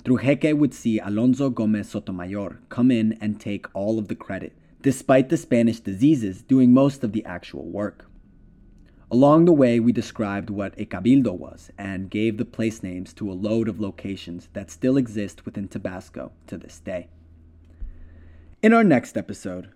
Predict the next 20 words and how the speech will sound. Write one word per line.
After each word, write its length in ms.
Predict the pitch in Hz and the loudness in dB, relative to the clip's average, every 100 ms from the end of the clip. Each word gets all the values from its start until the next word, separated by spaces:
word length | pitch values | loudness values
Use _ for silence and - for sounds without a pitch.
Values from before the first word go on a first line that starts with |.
| _ | _
we 80 | 135 | 4
will 100 | 147 | 4
see 280 | 143 180 180 | 2 0 2
the 100 | 180 | 0
crowning 500 | - 117 104 98 101 | -2 -4 -4 -6 -8
of 120 | 110 | -6
a 60 | 107 | -4
new 240 | 107 117 | 0 0
king 420 | 123 - 98 95 90 | -2 -6 -10 -10 -12
in 160 | 92 | -14
Spain 540 | 90 - 110 113 92 90 _ _ | -16 -12 -8 -6 -8 -12 _ _
and 160 | 123 110 | -8 -6
contemplate 640 | 131 131 135 120 110 104 | 0 0 0 -4 -4 -6
what 180 | 110 104 | -8 -10
that 200 | 110 - | -10 -8
means 320 | 110 107 98 | -6 -6 -8
for 140 | - 101 | -12 -12
the 100 | 98 | -12
Tabascan 640 | - 95 92 - - 90 | -12 -10 -10 -12 -16 -16
territory. 600 | - 101 107 - 90 87 | -12 -10 -10 -10 -14 -14